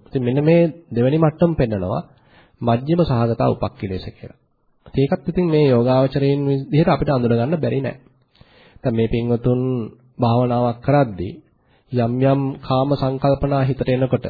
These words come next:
රාග සිතුවිලි හිතට එනකොට, ඉතින් ඒක අඳුර ගන්නවා කියන එක ඉතින් එච්චරම අමාරු නෑ. කාලයක් යනකොට ඒක අඳුර ගන්න පුළුවන්.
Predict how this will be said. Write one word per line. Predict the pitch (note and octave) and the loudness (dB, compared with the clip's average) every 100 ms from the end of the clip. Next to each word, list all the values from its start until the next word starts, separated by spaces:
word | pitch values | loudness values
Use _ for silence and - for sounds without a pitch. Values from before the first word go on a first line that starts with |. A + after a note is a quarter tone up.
| - | -8
රාග | A2 A2+ B2+ | -4 -2 0
සිතුවිලි | C3 C3+ B2+ C3 B2+ | -2 -2 0 0 0
හිතට | B2+ B2 | -2 -2
එනකොට, | B2 C3+ C3 - - _ _ _ | 0 0 0 -2 -10 _ _ _
ඉතින් | _ D3+ | _ 0
ඒක | D3+ | 2
අඳුර | D3 A#2+ B2+ | 0 2 2
ගන්නවා | D3 D3 D3+ D3+ | 2 2 2 0
කියන | F3+ | 0
එක | G#3 | -2
ඉතින් | G3+ G3 | -2 -4
එච්චරම | D#3 - F3 G#3+ | -6 -4 -2 0
අමාරු | E3+ F3 F#3+ | 0 -2 -2
නෑ. | E3+ - - _ _ - _ _ | -4 -6 -12 _ _ -20 _ _
කාලයක් | - G#2+ G#2+ - | -6 -4 -4 -6
යනකොට | F#2+ B2+ - | -8 -6 -6
ඒක | E3+ | -4
අඳුර | D#3+ D3+ | -4 -2
ගන්න | D#3+ F3 F3 | -2 -2 0
පුළුවන්. | E3 D#3 G#2 - | 2 2 0 -6